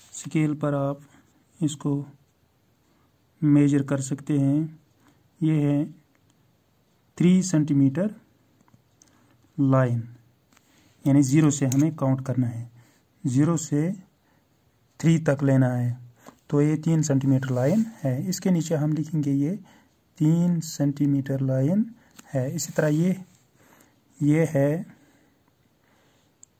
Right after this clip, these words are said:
सिक्स सेंटीमीटर,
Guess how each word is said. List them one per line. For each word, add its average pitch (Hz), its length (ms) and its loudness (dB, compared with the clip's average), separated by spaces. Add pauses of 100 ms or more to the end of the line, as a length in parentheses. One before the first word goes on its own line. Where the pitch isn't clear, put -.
(2500)
सिक्स - 360 -2
सेंटीमीटर, 139 520 2